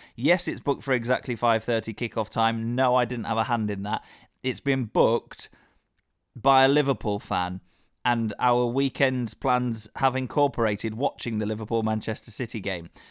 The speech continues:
So now I'm regretting being the person that never actually makes the plans and just goes along with them. Maybe, uh, maybe this is a life lesson for me that I actually have to say, "Right, no, I'm planning this weekend.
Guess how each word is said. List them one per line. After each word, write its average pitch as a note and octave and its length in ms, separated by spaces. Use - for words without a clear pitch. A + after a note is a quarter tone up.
So B2 200
now C3 280
I'm C3 240
regretting G#2+ 640
being G#2+ 280
the A2 60
person A2 460
that F#2+ 120
never A2+ 260
actually A2 400
makes G#2+ 360
the G#2+ 80
plans G#2+ 320
and G2+ 100
just - 220
goes G#2 220
along G2+ 220
with G2 100
them. G2 120
Maybe, G#2+ 400
uh, A2 200
maybe A#2 240
this A2+ 180
is A2+ 120
a A2+ 60
life A2 340
lesson G#2 400
for G#2 180
me G#2 80
that G2+ 140
I G#2 160
actually G#2 340
have G2+ 220
to G#2 160
say, G#2 220
"Right, G#2+ 300
no, G2+ 200
I'm A#2 240
planning G2+ 340
this G2 220
weekend. G2 500